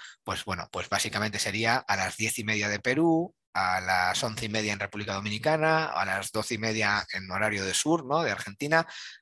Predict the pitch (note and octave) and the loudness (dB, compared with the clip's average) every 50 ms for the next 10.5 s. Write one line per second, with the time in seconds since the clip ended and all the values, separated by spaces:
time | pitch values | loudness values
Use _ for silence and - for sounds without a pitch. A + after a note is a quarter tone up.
0 | _ _ _ - G#2 G2+ G2+ - B2+ B2+ B2 A#2 A#2+ A2 G#2+ A2+ G#2+ G#2+ G#2 G2+ | _ _ _ -4 -4 -2 0 0 2 2 2 4 4 4 4 4 2 0 0 -2
1 | G2 F#2 F#2 G#2+ G#2+ G#2 - A2 G#2+ G#2 G2 G2+ - F#2 F#2+ F#2+ - - F#2 F2+ | -2 -2 -2 -2 -4 -2 -2 -4 -4 -4 -4 -6 -6 -6 -6 -6 -4 -4 -2 0
2 | F#2+ A2 C#3+ D#3+ D#3 C#3+ A2+ G#2 G#2 - - G#2 - _ _ - F#2 F#2 F#2 - | 2 2 4 4 4 2 2 -2 -2 -2 -4 -4 -6 _ _ -18 -12 -6 -2 -2
3 | A2+ G#2 G#2+ G#2 - G2+ G2 G2+ G#2 G2 F2+ - - - - - - - - B2+ | 0 0 0 0 0 0 0 0 0 0 0 -2 -8 -12 -12 -14 -12 -4 -2 -2
4 | B2 A2+ - G#2+ G2+ G2+ A2+ C#3+ E3+ F3 F3 F3+ F3+ F3+ F3 F#3+ G3+ _ _ _ | -2 -2 -2 -2 -2 0 2 2 4 4 4 4 4 4 2 0 -2 _ _ _
5 | - F#2+ F#2+ F#2 F2+ E2+ E2+ F2+ - _ _ _ _ - - F#2+ - - F2 F2 | -6 -4 -4 -4 -4 -6 -8 -14 -16 _ _ _ _ -16 -14 -12 -8 -4 -4 -2
6 | - - - D3+ D#3+ E3 E3+ E3+ - _ - - F2 F2 F#2 G2 G2 F#2+ - - | 0 2 2 2 2 2 0 -4 -8 _ -14 -12 -10 -8 -6 -4 -4 -4 -6 -10
7 | _ - - F#2 G2 G2 G#2+ G#2+ A#2 G#2+ G#2 A2 G#2 G#2 G#2 A2 G#2 G2 A2 G#2 | _ -12 -8 -6 -4 -2 -2 -2 -2 -2 0 0 2 2 4 2 2 2 0 0
8 | G#2 G#2+ G#2 - G#2+ G#2 A2+ A#2 A#2+ - - G2 E2+ F2 - - F2 F#2+ F#2+ G2 | 0 0 0 0 0 0 2 2 0 -2 -4 -8 -8 -8 -8 -8 -6 -6 -6 -6
9 | - _ - F2+ E2+ - - - G2 F#2 F#2+ - - - G2 G2 - - G2 F#2+ | -6 _ -8 -6 -6 -6 -6 -6 -8 -8 -10 -10 -12 -12 -12 -14 -12 -10 -10 -6
10 | F#2+ F#2+ F#2+ - C3+ C#3 D#3+ F#3 G#3 G#3+ | -4 -4 -2 2 4 4 6 6 4 2